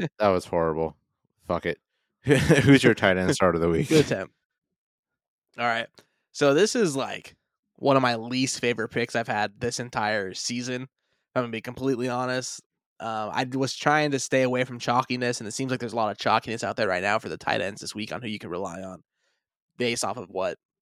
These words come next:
Speaker 1: you know, teams that they're li-, they're going up against. So I'm gonna go with somebody who we talked about a little bit in the, in the early game episode last, you know, that we recorded yesterday, came out this morning on Thursday morning. Um, I'm gonna go with Noah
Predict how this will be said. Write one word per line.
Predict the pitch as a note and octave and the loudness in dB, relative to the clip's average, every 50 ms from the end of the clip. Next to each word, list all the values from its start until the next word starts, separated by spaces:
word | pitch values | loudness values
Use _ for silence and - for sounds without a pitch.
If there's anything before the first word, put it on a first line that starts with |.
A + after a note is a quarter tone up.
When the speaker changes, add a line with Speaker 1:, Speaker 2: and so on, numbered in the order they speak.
| _ _ _ | _ _ _
Speaker 1:
you | - F2 | -8 -8
know, | D2+ - - - - | -8 -8 -12 -8 -4
teams | - D3+ C#3+ A#2+ | -2 -2 -2 -2
that | B2 - - | -4 -6 -6
they're | C3 A2+ A2+ | -6 -6 -6
li-, | G#2+ F2 D#2+ - _ | -6 -6 -8 -12 _
they're | - B2 A#2+ | -4 -4 -4
going | A#2 A#2+ G#2+ G2 | -2 -4 -4 -4
up | - | -6
against. | F#2+ F#2 F2+ - - | -8 -8 -8 -2 0
So | D3 C3+ | 0 0
I'm | - E3+ G3+ | 2 0 0
gonna | B3 B3+ A#3+ | 0 0 2
go | A3 A3 G#3+ G#3 G3 F3+ - _ _ _ _ _ _ _ _ _ _ - | 2 2 4 4 2 2 -2 _ _ _ _ _ _ _ _ _ _ -4
with | C3+ C3 - | -2 -2 2
somebody | - D#3+ D3+ D3+ D3+ D3+ D3 D3 C#3 | 2 2 4 6 6 6 6 4 2
who | B2+ A#2 C3 C#3+ C#3+ D3 C#3+ C3+ C3+ C3 B2+ B2 A#2+ - _ _ _ _ _ _ _ | 0 0 2 4 6 6 6 6 6 4 2 0 -2 -4 _ _ _ _ _ _ _
we | D3 E3 | -2 4
talked | G3 F#3+ F#3 | 4 4 6
about | F3+ F3+ E3 D3 | 8 8 6 8
a | C#3 | 8
little | C#3 C#3 C#3+ C#3+ | 6 6 8 8
bit | C#3+ C#3 A2 | 8 6 6
in | B2 B2 | 4 0
the, | B2+ A#2+ A#2 A2 - - - | 0 0 0 0 -2 -4 -6
in | B2 B2+ B2 | -6 -2 -2
the | A#2+ G#2 - - - - | -2 -2 -2 -6 -6 -4
early | A#2 B2+ B2+ B2 B2 B2 A#2+ A#2 A2+ | -2 0 0 0 -2 -2 -4 -4 -4
game | A2+ C3 A2+ A#2 A2+ F#2+ | -4 -2 -2 -2 -2 -4
episode | E2 - - - - - G2 G2+ G2 G2 F#2+ | -6 -8 -8 -8 -6 -2 -2 -2 -2 -2 -2
last, | G2+ G#2 G#2 G#2 - - _ _ | -2 -2 -2 -4 -6 -14 _ _
you | - A2 | -6 -4
know, | G#2+ G2 F#2 | -4 -4 -4
that | G2+ F2 F#2+ | -4 -4 -6
we | G#2 | -6
recorded | F#2+ G#2 - - G#2+ G2 G2 | -8 -8 -6 -4 -4 -2 -2
yesterday, | G2+ A#2 - F#2 G#2+ | -4 -4 -4 -6 -6
came | - G#2 G2 | -6 -6 -8
out | E2+ - | -8 -8
this | - - - A#2+ | -8 -10 -8 -6
morning | A#2 G#2+ A2+ A#2 A#2 G2 | -4 -4 -2 -4 -4 -6
on | F2 F2 - | -8 -8 -8
Thursday | - F2 E2+ D#2+ D2+ D#2 | -8 -8 -8 -8 -10 -10
morning. | G2 B2 C#3+ D3 C#3+ C#3+ C#3 C3 _ _ _ _ _ _ _ _ _ _ _ | -6 -4 -2 -2 -2 -2 -6 -8 _ _ _ _ _ _ _ _ _ _ _
Um, | - A#2 A#2+ A2 G#2+ G#2 F#2+ F#2+ _ _ - | -6 -4 -4 -2 -4 -6 -8 -12 _ _ -6
I'm | C3+ D3+ | -4 -2
gonna | F#3+ A3 | -2 0
go | C4 C4+ | 2 2
with | A3+ E3 | 2 2
Noah | C3+ B2+ B2+ C3 C#3 B2+ | 2 2 4 4 4 4